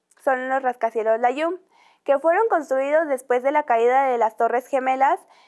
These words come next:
y el diseño, eh, diseño graf-, el diseño que hicieron primero fue que hicieron como que un análisis de que fue, y diera un impacto visual de gran altura, pero que no corrieran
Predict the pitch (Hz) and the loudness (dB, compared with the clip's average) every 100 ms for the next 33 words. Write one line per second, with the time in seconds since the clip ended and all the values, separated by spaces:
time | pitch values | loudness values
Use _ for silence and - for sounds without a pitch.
0 | _ - 320 330 339 349 349 - - 262 | _ -6 -2 0 0 0 0 -2 2 4
1 | 254 254 247 247 247 254 285 285 311 330 | 2 0 -4 -6 -8 -4 -2 -2 0 0
2 | 320 - - 254 220 214 214 208 208 208 | 0 -6 -4 0 0 -2 -2 -2 -2 -4
3 | 214 _ - 254 262 262 285 294 294 269 | -8 _ -8 -2 0 0 0 2 2 2
4 | 247 247 - 254 233 226 240 269 269 330 | 0 -2 -2 0 0 -4 -2 -2 0 -4
5 | 294 262 240 262 262 247 233 269 427 - | -6 -2 0 0 -2 -2 0 2 0 -4
6 | _ _ - - _ - 277 277 294 294 | _ _ -20 -20 _ 0 2 4 0 0
7 | 320 330 320 294 269 262 269 277 294 302 | 0 0 -2 -2 2 4 4 4 4 2
8 | 302 - _ _ _ _ _ - 269 247 | -2 -12 _ _ _ _ _ -2 0 0
9 | 233 233 240 269 294 269 269 285 294 277 | -2 0 0 0 0 0 -2 -8 -4 -2
10 | 247 240 226 233 - _ _ 262 247 269 | 0 -2 -2 -6 -18 _ _ 0 0 -2
11 | 262 269 294 349 370 311 277 - 294 254 | -4 0 2 2 -2 -2 -4 -2 -2 0
12 | 269 247 254 233 254 269 269 285 285 285 | -2 -2 -2 -2 -2 -4 -4 -2 -2 0
13 | 262 240 240 240 254 277 285 262 269 277 | -2 -4 -4 -4 -4 -4 -4 -2 -2 -4